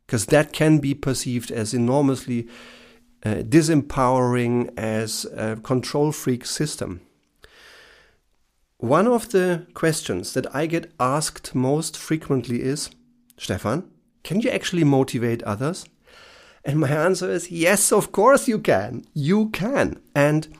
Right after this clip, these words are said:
three parts to this question, three answers to this question. Number one,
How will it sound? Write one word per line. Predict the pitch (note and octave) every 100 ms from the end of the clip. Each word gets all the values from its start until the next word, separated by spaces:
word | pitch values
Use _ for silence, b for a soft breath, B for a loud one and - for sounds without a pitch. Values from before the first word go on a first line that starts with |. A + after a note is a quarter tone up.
| _ _ _
three | - - G#3+
parts | - E3 D3+ D#3 -
to | C3+
this | A#2 A#2 -
question, | - A2+ - A2
three | G#2 - D#3
answers | C#3+ F3+ F3+ C3+
to | - A#2
this | A2+ -
question. | - - - - _ _ _ _ _
Number | A#2+ C#3+ G#3+ A#3
one, | D#3 D#3+ A#3+